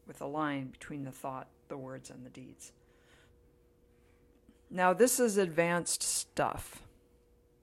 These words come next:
and nobody's gonna be perfect about this, of course. But I think it's an important exercise,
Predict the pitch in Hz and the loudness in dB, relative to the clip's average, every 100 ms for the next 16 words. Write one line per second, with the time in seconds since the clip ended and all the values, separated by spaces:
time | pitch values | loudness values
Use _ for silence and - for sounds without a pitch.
0 | - - - - - - _ _ 165 170 | -20 -20 -20 -20 -20 -20 _ _ -6 0
1 | 165 156 143 - 151 139 - - 139 - | 0 0 -4 -6 -8 -8 -6 -4 -4 -6
2 | - - - 123 - 160 - - - - | -8 -8 -8 -10 -8 -6 -6 -6 -8 -6
3 | - - - - - _ _ _ _ _ | -4 -2 -2 -4 -10 _ _ _ _ _
4 | _ _ - - - _ _ - 180 180 | _ _ -20 -20 -20 _ _ 2 6 8
5 | 180 - 226 214 - _ 185 - 175 165 | 6 2 2 2 -4 _ 0 0 0 0
6 | 160 - 165 151 151 - 160 - 147 139 | 0 2 0 0 -6 -4 -2 0 -2 -2
7 | 143 135 139 139 - | -2 -2 -2 -4 -4